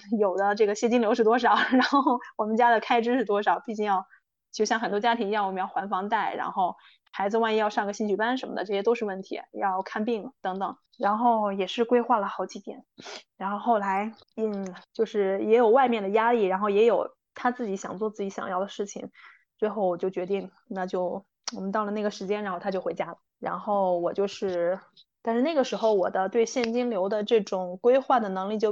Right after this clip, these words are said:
比以前强了好多。我可能就是把我的资产按照我以前，呃，在行业里面的经验，然后去分了，比如有一部分是流动性，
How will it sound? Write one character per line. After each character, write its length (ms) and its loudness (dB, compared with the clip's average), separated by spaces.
比 80 -2
以 60 -4
前 180 -8
强 160 -6
了 60 -6
好 140 -8
多。 260 -6
我 140 -6
可 100 -8
能 100 -4
就 160 2
是 220 -2
把 180 -2
我 80 -2
的 140 -4
资 160 0
产 300 -10
按 140 -4
照 180 -2
我 100 2
以 160 -2
前， 420 -6
呃， 160 -8
在 100 -8
行 220 -6
业 100 0
里 80 -2
面 140 -6
的 80 -4
经 200 -2
验， 160 -2
然 120 -6
后 80 -8
去 120 -6
分 280 -4
了， 180 -4
比 60 -6
如 100 -2
有 120 0
一 40 -6
部 120 -6
分 140 -6
是 120 -4
流 180 0
动 160 -2
性， 260 -2